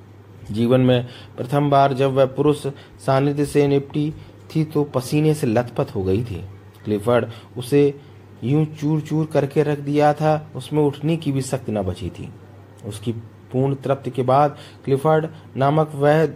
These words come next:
शक्तिदूत प्रेम की फुहार बनकर उस पर बरसा था। कोनी को ऐसा लगा जैसे क्षितिज व आसमान एक झटके से एक हो चुके हों।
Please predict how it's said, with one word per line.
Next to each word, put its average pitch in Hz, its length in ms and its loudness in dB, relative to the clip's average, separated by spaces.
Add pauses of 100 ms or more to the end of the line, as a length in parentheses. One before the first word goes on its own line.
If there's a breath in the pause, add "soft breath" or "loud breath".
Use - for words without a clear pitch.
(120)
शक्तिदूत 156 640 -2
प्रेम 165 380 0
की 165 140 -8
फुहार 139 460 2
बनकर 131 340 0
उस 123 100 -6
पर 113 140 -2
बरसा 95 320 -2
था। - 240 -14 (540)
कोनी 120 200 0
को 123 240 2 (320 loud breath)
ऐसा 120 280 2
लगा 131 260 4
जैसे 123 320 0
क्षितिज 127 400 -2
व 120 80 0
आसमान 120 600 0
एक 113 160 -4
झटके 113 380 -4
से 110 320 -6
एक 113 200 -2
हो 101 120 -2
चुके 95 260 -6
हों। 104 120 -6